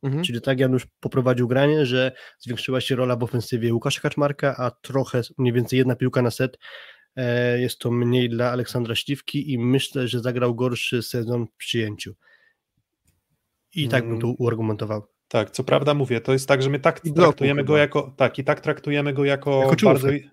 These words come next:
Speaker 3: jako czołówkę, no bo to szóste miejsce, no to i tak, no, masz najlepszego zawodnika na przyjęciu i szóstego zawodnika. Z Olkiem Śliwką jest też trochę tak, że, mm, myślę, że ciężko jest wskazać jego taką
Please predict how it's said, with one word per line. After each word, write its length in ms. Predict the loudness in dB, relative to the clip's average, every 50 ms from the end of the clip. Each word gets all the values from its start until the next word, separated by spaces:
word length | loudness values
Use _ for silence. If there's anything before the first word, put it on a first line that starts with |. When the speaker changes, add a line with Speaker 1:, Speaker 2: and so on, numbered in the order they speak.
| _ _ _ _ _ _
Speaker 3:
jako 160 | -4 -4 -4
czołówkę, 420 | 0 4 4 4 4 2 -2 -6 -6
no 60 | -4
bo 80 | -6 -6
to 100 | -6 -8
szóste 320 | -8 -10 -10 -6 -4 -2
miejsce, 380 | -2 0 -2 -2 -4 -6 -6 -6
no 80 | -6
to 160 | -6 -6 -8
i 80 | -8 -2
tak, 260 | 2 2 2 2 0
no, 160 | -6 -10 -10 -12 -16 -20 _ _ _
masz 360 | -4 -4 -2 -2 -4 -8 -8 -4
najlepszego 420 | -2 -2 -2 -2 -2 -2 -2 0
zawodnika 580 | 0 0 -2 -2 -4 -6 -6 -4 0 0 0 0
na 80 | -2 -4
przyjęciu 540 | -8 -8 -6 -6 -6 -6 -8 -8 -8 -6
i 100 | -6 -6
szóstego 440 | -8 -10 -12 -14 -8 -6 -4 -2 -2
zawodnika. 580 | -2 -2 -4 -4 -6 -8 -10 -8 -6 -6 -6 -6 -8 _ _ _ _ _
Z 80 | -6
Olkiem 220 | -4 -4 -4 -6 -8
Śliwką 300 | -8 -8 -8 -6 -4 -6
jest 140 | -6 -6 -8
też 100 | -12 -12
trochę 240 | -10 -10 -8 -6
tak, 240 | -4 -2 -2 -2 -2
że, 240 | -2 -2 -2 -2 -2 -4 -10 _ _ _ _ -14
mm, 800 | -10 -8 -8 -6 -6 -6 -6 -6 -4 -4 -4 -6 -6 -6 -8 -10 -14 _ _ _ _ _ _
myślę, 460 | -8 -6 -4 -4 -4 -6 -4 -4 -4
że 400 | -4 -2 -2 0 0 0 -2 -4 -10 _ _ _ _
ciężko 340 | -10 -8 -8 -8 -6 -6 -6
jest 160 | -6 -6 -8
wskazać 440 | -10 -6 -6 -4 -2 -2 -4 -4 -6
jego 180 | -6 -6 -6
taką 360 | -6 -6 -6 -4 -4 -4 -4